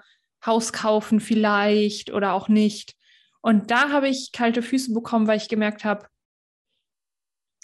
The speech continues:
also ganz, wenn ich ehrlich zu mir selber bin, ist das nicht die Beziehung, die ich für immer haben möchte. Und wenn du aber so Entscheidungen triffst, wie Haus kaufen und so,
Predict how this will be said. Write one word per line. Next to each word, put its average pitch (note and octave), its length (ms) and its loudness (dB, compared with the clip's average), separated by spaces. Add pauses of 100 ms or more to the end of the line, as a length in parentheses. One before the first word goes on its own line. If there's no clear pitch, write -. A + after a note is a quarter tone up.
(120)
also G#3+ 180 0
ganz, B3 560 -4 (200)
wenn A3+ 100 2
ich - 240 -4
ehrlich C4+ 420 2
zu - 120 -2
mir G#3+ 160 4
selber A3 240 4
bin, G3+ 180 0
ist G#3 160 -6
das G#3 140 -6
nicht G#3 180 -2
die G#3 80 -4
Beziehung, G#3 500 0
die G3 60 0
ich G3 140 -6
für F#3+ 80 -4
immer F#3 180 -2
haben G#3+ 260 0
möchte. - 520 -8 (880)
Und A3+ 80 2
wenn A#3 160 6
du A3+ 80 4
aber G#3+ 240 2
so G3+ 80 2
Entscheidungen G3+ 560 0
triffst, C#4 460 -2
wie G#3 100 2
Haus A3+ 380 0
kaufen G3+ 480 -4
und G3+ 180 -2
so, G#3 400 -2